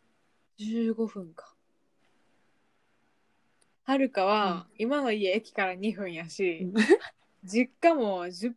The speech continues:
Speaker 1: 分圏内以内にはあるから、
Speaker 2: うん。
Speaker 1: 十分かな。
Speaker 2: 十分な。ほな。
Speaker 1: うん。
Speaker 2: 十分か。十分で、じゃあギリギリまで遠く行くってことな。はるかの中では。
Speaker 1: <laughs> そうやな。
Speaker 2: オ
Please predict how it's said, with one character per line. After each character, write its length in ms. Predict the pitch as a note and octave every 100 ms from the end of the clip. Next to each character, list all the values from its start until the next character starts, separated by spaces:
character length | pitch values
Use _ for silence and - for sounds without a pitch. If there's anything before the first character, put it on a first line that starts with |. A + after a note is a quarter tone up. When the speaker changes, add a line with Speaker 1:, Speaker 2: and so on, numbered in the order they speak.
| _
Speaker 1:
分 280 | - C#4 C#4
圏 360 | C4 C#4+ C4 B3+
内 320 | G3+ F#3 - _ -
以 100 | C4
内 300 | F#3+ F#3 -
に 140 | G3
は 140 | F#3 E3+
あ 80 | F#3+
る 100 | G#3
か 140 | E3+
ら、 180 | D#3 F#3+
Speaker 2:
う 40 | F3+
ん。 80 | E3+ _ _ _ _ _ _ _ -
Speaker 1:
十 280 | A3 F#4 G#4 _
分 240 | D#4 B3
か 160 | G#3 F#3+
な。 240 | F#3 G3 -
Speaker 2:
十 100 | B3 B3+
分 260 | G#3+ F3+
な。 180 | E3+ B3+ _ _
ほ 80 | F3
な。 160 | D#3 - _ -
Speaker 1:
う 60 | F#3+
ん。 80 | - _ _ _ _ _ _ _ _ _
Speaker 2:
十 140 | - B3
分 280 | - D#3+ D3+
か。 200 | - G3+ - -
十 180 | C#4+
分 380 | C#4 - G#3+ G3+
で、 380 | A3 E4+ G3 - -
じ 80 | C#4
ゃ 60 |
あ 60 | D4
ギ 320 | A3 A3+ C#4+
リ 100 | F4
ギ 80 | F4
リ 120 | G#4+
ま 140 | G#4 F4
で 300 | G#4 C#4 G#3+
遠 240 | B3 A3+
く 100 | A3
行 120 | F3+
く 80 | F#3
っ 20 |
て 80 | E3+
こ 80 | E3
と 80 | D#3
な。 160 | - - _
は 120 | G#3+
る 120 | F#3+
か 100 | D#3+
の 160 | D#3 D#3
中 240 | E3+ E3+
で 100 | D#3+
は。 140 | D#3 - _ _ _ _ _ _ _ _ _ -
Speaker 1:
<laughs> 420 | - - C4+ C4
そ 180 | - A#3+
う 40 |
や 80 | E3
な。 100 |
Speaker 2:
オ 40 | G3+